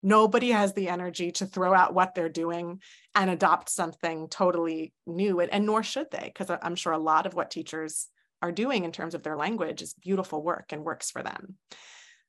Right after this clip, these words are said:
So the crux of this work is that micro decisions matter, that these tiny adjustments in the way that we speak can have a powerful, powerful impact.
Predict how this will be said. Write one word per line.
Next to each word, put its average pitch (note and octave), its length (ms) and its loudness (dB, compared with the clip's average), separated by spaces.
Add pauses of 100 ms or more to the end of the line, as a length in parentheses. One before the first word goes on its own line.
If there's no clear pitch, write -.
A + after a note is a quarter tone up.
(120)
So A3 420 2 (1400)
the A3+ 80 -2
crux C4+ 380 0
of - 80 -4
this B4+ 200 -4
work F#3+ 240 0
is G3 100 -8
that F3+ 140 -4
micro F3 480 -4
decisions D#3 640 -8
matter, - 520 -6
that F#3+ 160 -14
these F#3 220 -8
tiny C4 760 -6
adjustments A3 880 -6
in F#3 140 0
the F3+ 80 -2
way D#3+ 340 -2
that F3+ 160 -8
we E3+ 100 -8
speak - 600 -10 (560)
can G3 160 -6
have E3+ 220 -4
a D#3 80 -4
powerful, E3 680 -2
powerful - 580 -6
impact. - 600 -10